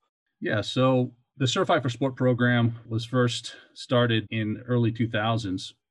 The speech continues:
as being part of, you know, Major League Baseball's staff in sport, you wear many hats. So my role,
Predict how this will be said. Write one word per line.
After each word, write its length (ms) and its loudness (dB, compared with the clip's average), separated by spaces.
as 160 -2
being 320 4
part 240 2
of, 160 -2
you 60 -8
know, 60 -4
Major 200 -2
League 140 -4
Baseball's 500 -4
staff 560 -2
in 120 2
sport, 380 2
you 240 2
wear 180 2
many 180 2
hats. 320 0
So 80 -6
my 200 2
role, 500 4